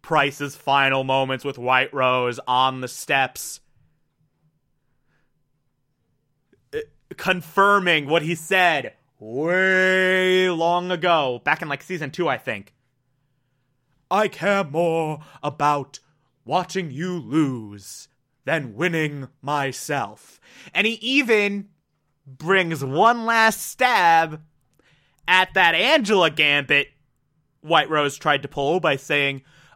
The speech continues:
"I know what kind of con man you are. This is what you do. You play on people's desperation, their regret. But it didn't work this time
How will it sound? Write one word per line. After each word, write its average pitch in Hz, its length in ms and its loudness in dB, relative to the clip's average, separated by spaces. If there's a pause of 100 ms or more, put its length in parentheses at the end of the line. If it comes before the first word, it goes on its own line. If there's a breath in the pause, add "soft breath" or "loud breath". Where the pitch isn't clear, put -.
"I 202 160 4
know 202 280 4
what 170 260 -2
kind 165 220 -8
of 160 80 -6
con 180 440 0
man 135 360 -6
you 127 180 -6
are. 113 320 -8 (1400 loud breath)
This - 200 -2
is 190 160 -2
what 165 220 -6
you 135 120 -10 (100)
do. 139 420 0 (160 loud breath)
You 185 140 -6
play 202 340 2
on 160 160 -2
people's 156 420 -10
desperation, 123 1000 -8 (240 loud breath)
their 151 180 -4
regret. 123 920 -8 (640 loud breath)
But 190 140 2
it 160 100 -8
didn't 185 280 -6 (100)
work 196 320 -6
this 151 240 -10
time 117 540 -8